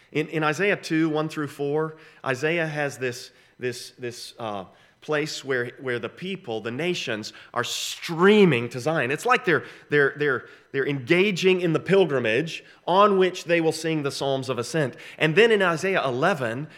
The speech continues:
there is this celebration of the king who's going to reign in righteousness, and he's gonna strike the earth with the sword that comes from his mouth,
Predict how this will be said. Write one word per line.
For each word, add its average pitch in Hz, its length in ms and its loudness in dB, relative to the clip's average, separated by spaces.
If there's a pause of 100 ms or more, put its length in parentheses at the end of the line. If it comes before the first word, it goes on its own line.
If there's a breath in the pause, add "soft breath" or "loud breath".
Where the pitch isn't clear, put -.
(140)
there 165 140 2
is 147 140 -4
this 147 140 -6
celebration 165 1000 -4 (200 loud breath)
of 127 140 -6
the 135 60 -2
king 196 460 0
who's 156 180 -4
going 151 240 -2
to 131 120 -6
reign 170 640 -2 (240 loud breath)
in 117 400 -4
righteousness, 143 720 0
and 127 80 -4
he's 127 120 -8
gonna 143 160 -4
strike - 580 -2
the 208 180 -2
earth 208 360 6
with 151 140 -2
the 139 80 -2
sword 180 320 0
that 165 140 -2
comes 170 240 -2
from 160 160 -4
his 131 160 -4
mouth, 151 460 2